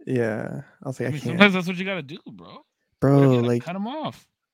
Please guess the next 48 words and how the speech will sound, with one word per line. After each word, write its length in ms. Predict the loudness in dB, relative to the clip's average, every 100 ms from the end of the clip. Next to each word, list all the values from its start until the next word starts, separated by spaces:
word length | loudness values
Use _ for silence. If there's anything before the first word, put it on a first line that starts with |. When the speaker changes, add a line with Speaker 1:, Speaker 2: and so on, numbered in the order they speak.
| -2
Speaker 1:
like, 260 | 0 0 0
yeah, 300 | 2 4 4
like, 180 | 2 0
whole 280 | 2 4 4
ass, 200 | 2 -2
like, 120 | -2
we 180 | -2 0
would 220 | 0 -2
spend 280 | -2 -4 -2
hours 440 | 0 0 2 0
together, 360 | -2 0 0 0
bro. 280 | 0 0 2
Like, 300 | 0 -4 -6 -4
you 100 | 0
know, 180 | 2 2
like, 200 | 0 -2
chilling, 540 | -2 0 0 -2 -4
like, 340 | -6 -8 -12 -16 -2
doing 560 | 0 2 0 -2 -4
nothing, 540 | -2 0 0 -2 -6 -2
like, 320 | 2 2 0 _ _ _ _ _ _ _ -6
young, 520 | 0 2 2 0 -4 -10 _ -6
you 180 | 0
know 100 | 2
what 100 | 2
I 40 | 2
mean? 340 | 0 -2 -4
And 180 | -4 -2
then 180 | -2 0
years 300 | 0 0 2
later, 320 | 2 2 2
it 80 | 2
was 140 | 0
like, 140 | -4 -4
"Yeah, 420 | -2 0 0 -2
I 40 | -4
just 200 | -8 -10
wanted 160 | -10
to 60 | -10
tell 160 | -6 -6
you 80 |
I 20 | -4
always 160 | -6
had 120 | -8 -10
a 40 |
crush 280 | -6 -6 -4
on 100 | -6
you, 300 | -4 -4 -6